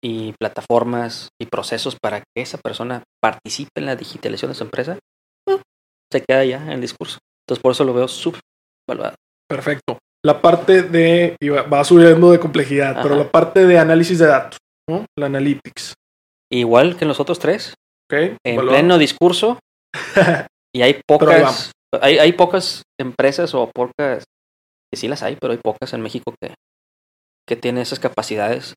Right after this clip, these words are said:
Speaker 1: para bajarlas a aplicativos al sector turístico.
Speaker 2: Perfecto. La parte de inteligencia artificial es algo que, que hemos escuchado en otros, en otras partes del mundo, ¿no? Que ya
Speaker 1: Aquí
Speaker 2: incluso hay
Speaker 1: todavía no.
Speaker 2: asistentes virtuales, robots,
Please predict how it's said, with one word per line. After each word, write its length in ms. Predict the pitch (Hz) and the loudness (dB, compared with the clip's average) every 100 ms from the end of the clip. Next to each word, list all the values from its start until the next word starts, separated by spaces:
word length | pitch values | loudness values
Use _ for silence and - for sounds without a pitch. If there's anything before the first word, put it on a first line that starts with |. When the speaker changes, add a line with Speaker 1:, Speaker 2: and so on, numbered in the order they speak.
| _ _ _ _ - | _ _ _ _ 0
Speaker 1:
para 200 | 117 110 | 2 2
bajarlas 540 | 104 120 120 147 139 | 0 0 2 2 0
a 20 | |
aplicativos 640 | 113 113 113 113 123 127 123 | -4 -6 -10 -6 -6 -4 -6
al 80 | |
sector 220 | - - - | -8 -10 -10
turístico. 320 | 123 - - _ _ _ _ _ _ _ | -10 -12 -20 _ _ _ _ _ _ _
Speaker 2:
Perfecto. 300 | 127 - 123 - _ 151 | -12 -8 -8 -10 _ -6
La 120 | 147 | 0
parte 360 | 151 160 180 165 | 0 0 0 2
de 300 | 165 165 165 _ _ _ - | 2 0 -4 _ _ _ -4
inteligencia 600 | 185 175 160 147 156 170 | -2 2 2 2 0 0
artificial 580 | - 147 135 - 139 127 _ _ - | -2 -4 -8 -2 -2 -4 _ _ -4
es 40 | 147 | -2
algo 220 | 147 147 | -2 -2
que, 220 | 151 139 | -2 -4
que 120 | 139 | -4
hemos 240 | 135 139 135 | -6 -6 -8
escuchado 420 | - 131 139 135 | -10 -4 -2 0
en 60 | 135 | -2
otros, 380 | 131 143 135 - | -4 -6 -6 -8
en 100 | 135 | -8
otras 240 | 131 131 | -10 -4
partes 440 | 147 151 - 143 135 | -2 -2 -2 -4 -4
del 80 | |
mundo, 400 | 131 160 165 165 | -4 -2 0 0
¿no? 260 | 151 151 160 | 0 -2 -2
Que 80 | 139 | 0
ya 80 | 131 | 0
Speaker 1:
Aquí 200 | 135 131 | 0 -2
Speaker 2:
incluso 160 | - | 2
hay 80 | 131 | 2
Speaker 1:
todavía 180 | 127 139 | 2 0
no. 60 | 113 | -2
Speaker 2:
asistentes 400 | 117 139 131 131 | -6 -8 -8 -10
virtuales, 540 | 120 156 151 151 139 | -4 0 2 2 0
robots, 440 | 127 120 139 - | -4 -6 -6 -8